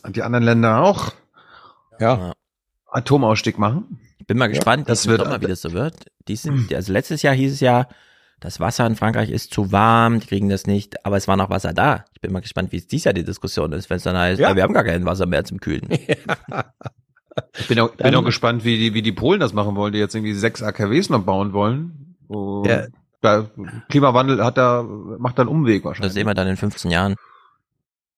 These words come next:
Speaker 2: Ja, die werden dann mit der Wärmepumpe gekühlt. Das ist ja ein
Speaker 3: Ja.
Speaker 2: umgebauter Kühlschrank.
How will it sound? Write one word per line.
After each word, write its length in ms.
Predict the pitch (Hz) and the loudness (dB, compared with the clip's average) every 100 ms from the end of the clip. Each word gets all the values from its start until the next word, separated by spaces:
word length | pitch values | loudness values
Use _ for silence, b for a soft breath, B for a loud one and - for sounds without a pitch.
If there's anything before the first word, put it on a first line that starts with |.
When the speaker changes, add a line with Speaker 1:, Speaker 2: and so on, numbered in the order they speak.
| _ _ - | _ _ -8
Speaker 2:
Ja, 240 | 104 92 | -2 0
die 180 | 101 107 | 4 4
werden 180 | 113 131 | 6 6
dann 140 | 123 | 6
mit 120 | 120 | 6
der 140 | 117 98 | 4 4
Wärmepumpe 600 | 101 117 104 101 92 95 | 4 4 2 0 -2 -2
gekühlt. 480 | 101 - 98 87 - | -4 -4 -4 -4 -4
Das 100 | - | -2
ist 60 | |
ja 80 | 107 | -2
ein 100 | 101 | -2
Speaker 3:
Ja. 60 | 92 | -2
Speaker 2:
umgebauter 520 | 87 95 95 98 98 | -4 -4 -4 -4 -8
Kühlschrank. 580 | - 98 - 85 87 | -8 -12 -12 -12 -14